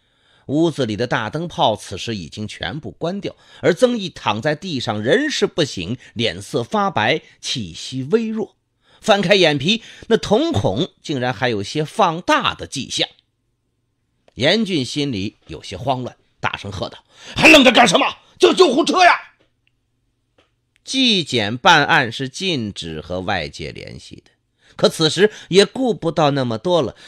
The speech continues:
当即跑出去一个人，直接到招待所的值班室，拿起电话拨打了幺二零急救电话。刚放下电话，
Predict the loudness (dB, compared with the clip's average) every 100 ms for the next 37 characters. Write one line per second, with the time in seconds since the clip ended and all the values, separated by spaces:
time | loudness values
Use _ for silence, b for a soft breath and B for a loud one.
0 | B 2 2 2 -2 -4 -2 -2 -2 -6
1 | -6 -2 0 0 -2 -6 _ _ _ 0
2 | 0 0 4 4 4 0 2 2 2 2
3 | 2 0 -2 -6 -6 -6 2 2 2 -2
4 | -4 B B 0 0 0 -4 -6 -2 -2
5 | -2 -2 -2 -2 _ 0 2 2 0 -2
6 | -2 -4 -4 -2 -2 0 -4 -4 -6 -8
7 | -10 -10 -10 -10 -10 -12 -14 -16 -18 _
8 | _ _ _ _ _ _ _ _ _ _
9 | _ 2 4 2 0 0 -2 -2 -8 -12
10 | -14 -12 -14 -12 -16